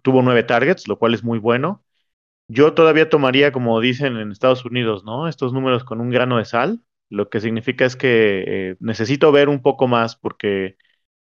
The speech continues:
eh, yo a Zach Ertz todavía no lo veo, bueno, más bien, sigo viéndolo como lo había comentado en el off-season,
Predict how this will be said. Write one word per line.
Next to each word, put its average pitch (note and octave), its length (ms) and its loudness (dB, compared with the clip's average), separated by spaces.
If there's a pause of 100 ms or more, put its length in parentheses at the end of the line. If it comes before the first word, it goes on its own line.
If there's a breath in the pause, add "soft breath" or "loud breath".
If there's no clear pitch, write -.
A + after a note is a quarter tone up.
(200)
eh, G#2+ 520 -4 (100)
yo C#3+ 140 4
a C#3 40 0
Zach E3 220 -2
Ertz D#3+ 300 -2
todavía C#3+ 340 4
no C#3+ 220 2
lo B2 260 4
veo, A#2 680 2
bueno, B2 200 -8
más A#2+ 120 -6
bien, B2 300 -6
sigo D3+ 260 0
viéndolo C#3+ 480 0
como A2 220 -10
lo G#2+ 140 -8
había B2 280 0
comentado A#2 340 -6
en A2+ 80 -6
el A2 120 -4
off-season, C3 560 -6